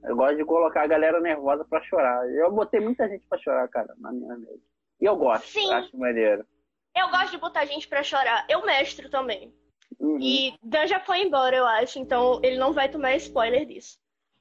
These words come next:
Speaker 2: Mas um, que tem uma mesa que eu estou plane-, que eu vou mestrar pra ele, pra uma galera, e que o nome se chama isso, é Irmandade Contratempo.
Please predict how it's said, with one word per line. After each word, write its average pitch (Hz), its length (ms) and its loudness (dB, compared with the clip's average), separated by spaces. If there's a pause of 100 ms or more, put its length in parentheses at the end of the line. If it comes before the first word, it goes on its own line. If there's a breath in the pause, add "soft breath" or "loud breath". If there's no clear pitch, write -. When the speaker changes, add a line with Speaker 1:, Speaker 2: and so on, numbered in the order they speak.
Speaker 2:
Mas 311 680 0
um, 330 100 -4 (360)
que 277 240 -6
tem 320 120 -2
uma 539 180 0
mesa 302 320 -2
que 277 120 -10
eu 277 80 -4
estou 320 240 -2
plane-, 415 300 0
que - 120 -6
eu 523 260 -2
vou 294 120 -4
mestrar 320 580 0
pra 254 140 2
ele, 254 180 2
pra 247 220 0
uma 269 180 0
galera, 233 640 2 (840)
e 330 120 -2
que 359 560 2 (340)
o 294 80 -4
nome 311 320 0
se 359 160 -6
chama 330 380 0
isso, 269 320 -2
é 226 180 2
Irmandade 269 680 0
Contratempo. 302 1040 0